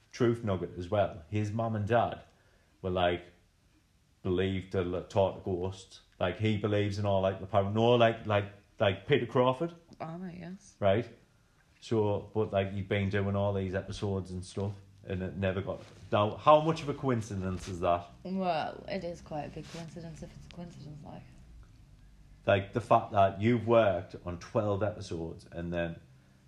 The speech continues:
Speaker 1: you've had this encounter outside where these strange men have pulled up, looked at you, and then just disappeared.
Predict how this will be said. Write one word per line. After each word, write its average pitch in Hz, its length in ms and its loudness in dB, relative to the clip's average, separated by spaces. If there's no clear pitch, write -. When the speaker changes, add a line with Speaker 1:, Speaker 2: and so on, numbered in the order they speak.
Speaker 1:
you've 98 280 -2
had 95 300 2
this 98 180 -6
encounter 95 500 -2
outside 87 480 0
where 82 140 0
these 85 220 -4
strange 87 460 -6
men 92 160 -2
have 85 160 -8
pulled 92 240 -4
up, 92 220 -4
looked 87 240 -4
at 85 220 -4
you, 85 140 -4
and 80 160 -4
then 82 160 -6
just - 240 -14
disappeared. 85 600 -8